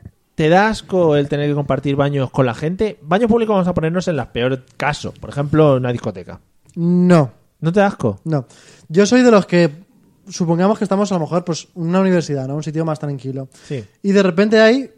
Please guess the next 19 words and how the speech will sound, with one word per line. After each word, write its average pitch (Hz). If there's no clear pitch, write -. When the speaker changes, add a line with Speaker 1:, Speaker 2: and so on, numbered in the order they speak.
Speaker 2:
pues, 156
siete 196
baños, 147
¿no? 165
Siete 202
urinarios 190
de 180
estos 180
que -
están 165
de 151
pie. 139
Speaker 1:
Ujú. 151
Speaker 2:
Pues 160
yo, 196
si 156
hay 165
dos 214
personas 208